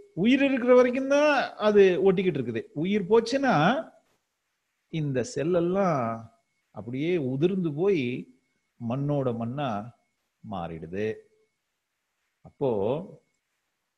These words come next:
ஏதோ ஒரு கருத்துக்கும்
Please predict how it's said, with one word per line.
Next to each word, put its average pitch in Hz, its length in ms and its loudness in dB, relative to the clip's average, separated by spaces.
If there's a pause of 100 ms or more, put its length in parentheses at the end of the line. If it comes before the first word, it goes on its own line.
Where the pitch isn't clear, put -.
(800)
ஏதோ 117 460 -2 (380)
ஒரு 269 220 4 (1500)
கருத்துக்கும் 156 720 -4